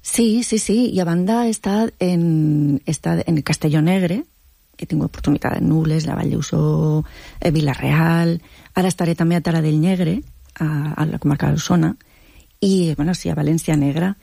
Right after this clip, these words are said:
I en realitat sí, sí que hi ha, sí que hi ha molta literatura en valencià que, que tracta estes qüestions i el que passa és que la meua, eh, igual la ubiquen també en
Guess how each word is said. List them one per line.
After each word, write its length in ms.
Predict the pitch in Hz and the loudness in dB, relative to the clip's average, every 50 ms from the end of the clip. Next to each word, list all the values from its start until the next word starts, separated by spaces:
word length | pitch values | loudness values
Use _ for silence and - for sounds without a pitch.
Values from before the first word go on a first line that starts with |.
| _ - - - - - _ | _ -20 -20 -20 -20 -6 _
I 120 | 214 208 214 | 0 2 2
en 80 | 208 | 2
realitat 460 | 185 185 190 185 185 160 190 208 254 - | 0 0 0 0 0 0 -2 -4 -4 -4
sí, 220 | - - 220 240 208 | -2 0 0 0 0
sí 140 | - - 151 | -2 -4 -2
que 80 | - 175 | 0 0
hi 140 | 175 170 165 | 2 2 4
ha, 60 | 170 165 165 160 156 156 147 135 135 - - | 4 4 4 4 4 2 2 2 0 -2 -6
sí 160 | - - 139 | -8 -6 -2
que 80 | - 202 | 0 0
hi 120 | 190 156 139 | 2 2 0
ha 140 | - - 202 | 0 0 0
molta 240 | 170 151 135 - 156 | 2 0 0 0 -2
literatura 720 | 139 139 - - - - 139 - - 147 151 160 151 147 | -2 -2 -2 -4 -4 -4 -4 -2 -2 0 2 2 2 2
en 80 | 143 139 | 2 2
valencià 520 | 143 160 151 143 139 135 - 143 143 143 143 | 0 0 0 0 -2 -2 -2 -2 0 0 0
que, 220 | 139 - - 151 139 139 | 0 0 0 0 0 -2
que 100 | - - | -2 -4
tracta 540 | - 139 135 - - - - 143 139 135 147 - - | -4 -4 -4 -4 -2 0 0 2 2 0 -2 -4 -4
estes 300 | - 131 - - 143 - | -6 -4 -2 -4 -4 -2
qüestions 600 | - 151 151 - - - 143 147 160 190 202 190 175 | -2 -2 -2 0 0 0 0 2 2 0 0 0 -2
i 300 | 170 160 147 147 143 - - - - - - - - | 0 0 0 0 0 -2 -4 -10 -20 -20 -20 -6 -2
el 100 | - 202 175 | 0 0 0
que 40 | 185 | 0
passa 200 | 202 202 262 254 | 0 -2 -2 -2
és 20 | |
que 100 | - 269 | 0 0
la 120 | 240 220 202 | 0 2 2
meua, 220 | 208 214 220 247 - - | 2 2 0 0 -2 -2
eh, 180 | 196 196 185 - - 185 | -2 -2 0 -2 -2 -2
igual 480 | - 196 180 180 180 185 190 190 - - | -2 0 0 0 0 0 0 0 0 -2
la 560 | - 190 185 180 180 175 175 175 185 175 185 | -2 -2 0 0 0 0 0 0 0 0 0
ubiquen 320 | 180 165 196 180 - 175 175 | 0 0 -2 0 0 0 0
també 300 | 160 165 165 180 185 180 | 0 0 0 0 2 2
en 140 | 165 160 160 | 2 2 0